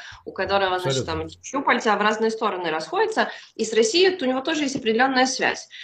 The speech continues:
Speaker 1: Почему бы не предположить, что The Insider просто ещё не докопался, но на самом деле, возможно, среди республиканцев каких-нибудь и вообще там просто политиков, в том числе есть те, кто является лоббистами интересов России. Только не так, как мы это понимаем, законный лоббизм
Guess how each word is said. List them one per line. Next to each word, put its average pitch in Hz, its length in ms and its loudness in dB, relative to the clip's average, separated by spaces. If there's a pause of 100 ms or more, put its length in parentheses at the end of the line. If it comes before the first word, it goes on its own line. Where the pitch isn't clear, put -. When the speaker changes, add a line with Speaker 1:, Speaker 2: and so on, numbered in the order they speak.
(120)
Speaker 1:
Почему 381 240 6
бы 311 100 6
не 277 120 4
предположить, 254 600 0
что 220 220 0
The 214 240 2
Insider 269 380 0
просто 226 340 -2
ещё 220 240 0
не 214 120 6
докопался, 208 720 2
но 165 80 -6
на 165 80 -4
самом 233 340 2
деле, 185 320 0 (160)
возможно, 196 500 0
среди 175 460 -2
республиканцев 226 840 0
каких-нибудь 165 640 -8
и 139 40 -12
вообще 180 260 2
там 185 160 -4
просто - 260 -14
политиков, 196 520 -4 (200)
в - 80 -16
том 330 160 0
числе 233 220 -4
есть 190 280 -4
те, 330 120 -2
кто 214 400 0 (220)
является 214 480 0
лоббистами 196 720 -2
интересов 190 520 -2
России. 151 280 -2
Только 170 320 -2
не 175 180 2
так, 359 200 4
как - 80 -8
мы 285 120 4
это - 120 -4
понимаем, 190 540 2
законный 185 520 0
лоббизм 170 560 -4